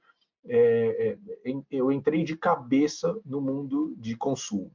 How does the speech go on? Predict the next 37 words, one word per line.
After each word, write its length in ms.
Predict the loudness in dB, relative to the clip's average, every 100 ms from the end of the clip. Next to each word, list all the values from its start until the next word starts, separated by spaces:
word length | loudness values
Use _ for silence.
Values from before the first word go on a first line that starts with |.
| _
né? 160 | -2 -2
A 80 |
Stella 480 | 0 2 4 6 4 0
tinha 320 | -4 -2 -2
um 60 |
histórico 720 | -4 2 4 4 2 0 4
até 200 | 4 4
o 80 | 2
fundo 280 | 2 -4 -4
dois 400 | 2 4 4 0 _ _ _ _
de 140 | -8
mais 280 | -2 -2 2
ou 80 | 2
menos 280 | 2 -2 -6
uns 480 | -8 -10 -12 -14 _
trinta 280 | -4 -2 -2
e 60 | -4
cinco, 280 | -4 -10
quarenta 360 | 0 2 2 -2
por 160 | -6 -4
cento 360 | 0 0 -2
dos 200 | -8 -6
seus 180 | -4 -2
investimentos 640 | -2 -4 -6 -4 -6 -6 -14 _
feitos 300 | 0 0 0
na 120 | 2
área 180 | 2 2
de 120 | -2
consumo, 640 | -4 -6 -6 -2 0 0 -4 -10 -20 _ _ _ _
mas 260 | 2 4 4
eles 180 | 0 0
não 120 | 0
foram 360 | 4 6 6
bem-sucedidos 1000 | 4 2 0 -4 -4 -2 -2 -4 -6 -10 -18 _
e, 380 | -8 -6 -6 -8 -4
na 160 | -4
paralela, 760 | 0 4 6 8 8 6 4